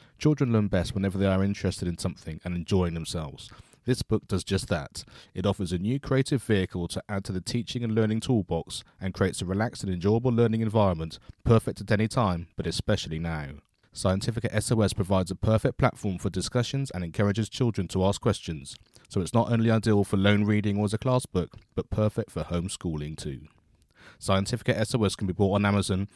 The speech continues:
both in Kindle or paperback, or find out more at scientifica dot com. That's Scientifica with an X, X I E N T I F I C A,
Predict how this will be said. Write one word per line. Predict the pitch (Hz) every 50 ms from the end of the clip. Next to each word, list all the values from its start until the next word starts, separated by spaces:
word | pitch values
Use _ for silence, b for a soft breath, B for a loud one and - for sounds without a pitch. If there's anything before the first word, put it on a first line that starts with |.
| b b
both | - 104 95 90 -
in | 92 90
Kindle | - - 113 104 101 107 110
or | 107 107
paperback, | - 131 117 107 - 98 - - 82 87 - - - - - - - -
or | 92 -
find | - 107 101 101 107
out | 120 -
more | 123 120 104 90 95 104 B B B B -
at | 85 -
scientifica | - - 101 90 90 87 - 107 - - - -
dot | 98 - 101 95 -
com. | - - 90 80 73 73 71 - _ _ b b b b b b b b -
That's | 107 95 - - - - _ -
Scientifica | - - 107 104 110 110 - 127 113 - 120 - 131
with | 123 120
an | 127 127
X, | 117 101 107 - - - - - b b b b b b b _ _
X | 98 104 107 - - -
I | 117 107 107 110 - - -
E | 104 104 107 110
N | 110 113
T | - - 139 120 101 95 101 104 - _ _ _ _
I | 104 104 110 120
F | 107 95 98 104 - - B B B B B
I | - 90 87
C | 87 - - - 110 107
A, | 101 95 85 76 76